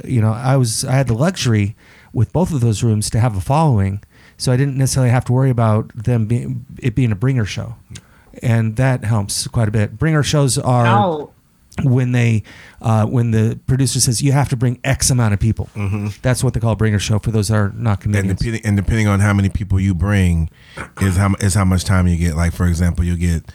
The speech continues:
Speaker 3: six or seven minutes, though, but if you bring, like, ten or eleven people, you get, like, eight or nine minutes or something like that.
Speaker 1: And if you bring one person, you get one minute. <laughs>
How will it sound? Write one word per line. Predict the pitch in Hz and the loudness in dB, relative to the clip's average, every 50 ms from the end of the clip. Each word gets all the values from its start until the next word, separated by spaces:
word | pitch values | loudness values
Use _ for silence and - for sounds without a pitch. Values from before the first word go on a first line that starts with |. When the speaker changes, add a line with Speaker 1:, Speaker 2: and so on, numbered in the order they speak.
| - - - - - _ - | -20 -20 -20 -20 -20 _ -10
Speaker 3:
six | - - - 95 - - | -6 -2 -2 -2 -2 -2
or | 87 | -2
seven | - - 92 85 82 85 85 | 0 0 0 2 2 2 2
minutes, | 87 87 87 82 - | 2 2 2 2 0
though, | 87 85 | 0 0
but | 76 82 82 | 0 0 -2
if | 80 - | -2 0
you | 90 87 | -2 -2
bring, | 76 90 87 82 80 | 0 0 0 0 2
like, | 80 78 76 69 - | 0 0 -2 -4 -6
ten | - - 85 82 | -4 -2 0 0
or | 82 | 0
eleven | 80 80 85 87 76 80 78 | 0 2 0 0 0 -2 -2
people, | 76 - 80 - 80 | -2 -2 -2 -2 -2
you | 80 80 78 | -2 -2 -2
get, | 78 78 | -2 -2
like, | 73 73 71 - | -2 -2 -4 -4
eight | - 80 78 76 | -4 -4 -2 -2
or | 76 | -2
nine | 76 78 76 76 73 71 | -2 -2 0 0 0 0
minutes | 69 67 67 65 - | -2 -2 -4 -6 -6
or | - - | -8 -8
something | - 64 64 62 60 | -6 -6 -6 -6 -6
like | 60 60 - - | -8 -8 -8 -8
that. | 131 92 - | -6 -2 0
Speaker 1:
And | 123 123 | 0 0
if | 120 135 | 0 0
you | |
bring | 113 117 127 123 | -2 0 0 0
one | 117 117 117 110 | 0 0 0 0
person, | 101 120 117 107 - 120 | 0 0 0 0 0 0
you | 110 101 | 0 0
get | - 110 | 0 0
one | 104 104 104 107 | 0 2 2 2
minute. | 107 110 104 - - - | 0 0 0 -2 -4 -6
<laughs> | - | -8